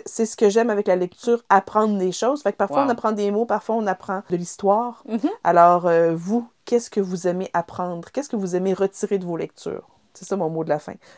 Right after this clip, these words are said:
Speaker 1: Réfléchissez à ça. C'est votre devoir de la semaine.
Speaker 2: <laughs> Merci, Madame la professeure.
Speaker 1: Ça fait plaisir.
Speaker 2: <laughs> Mais, mais moi, je, je vais répondre à ta question
Speaker 1: Oui.
Speaker 2: immédiatement. Ça pourra peut-être donner,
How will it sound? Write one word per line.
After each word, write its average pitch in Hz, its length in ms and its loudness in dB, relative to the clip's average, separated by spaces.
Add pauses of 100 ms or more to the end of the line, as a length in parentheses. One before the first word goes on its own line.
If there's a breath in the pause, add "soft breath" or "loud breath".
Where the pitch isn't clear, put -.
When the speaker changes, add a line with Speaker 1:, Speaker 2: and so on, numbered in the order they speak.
(120)
Speaker 1:
Réfléchissez 202 640 -6
à - 100 -4
ça. - 180 -12 (120)
C'est 196 240 -8
votre 170 160 -4
devoir 165 320 -6
de 160 80 -16
la 156 60 -16
semaine. - 340 -18
Speaker 2:
<laughs> - 800 0
Merci, - 380 -6 (240)
Madame 403 280 2
la 359 120 4
professeure. 311 720 0
Speaker 1:
Ça 349 240 6
fait - 0 -
plaisir. 262 760 2
Speaker 2:
<laughs> - 760 -2
Mais, 262 300 8
mais 233 300 6
moi, 226 220 2
je, 269 40 2 (220)
je 214 220 -2
vais 208 180 2
répondre 240 360 2
à 208 80 4
ta 196 120 -2
question 208 280 0
Speaker 1:
Oui. 226 100 0
Speaker 2:
immédiatement. 240 340 0
Ça 196 160 2
pourra 196 320 0
peut-être 202 580 0
donner, 190 500 -2